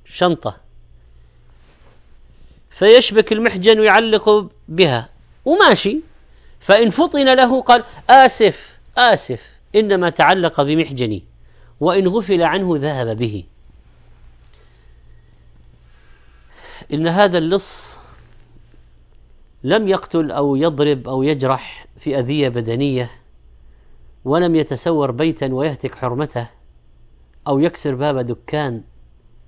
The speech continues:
ولم يحمل سلاحا ويروع،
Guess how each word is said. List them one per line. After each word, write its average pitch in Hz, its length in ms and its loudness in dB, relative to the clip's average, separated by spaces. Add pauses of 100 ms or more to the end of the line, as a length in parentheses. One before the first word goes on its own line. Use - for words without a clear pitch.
(140)
ولم 139 280 -2
يحمل 139 320 -6
سلاحا 127 540 -6 (680)
ويروع، 123 600 -2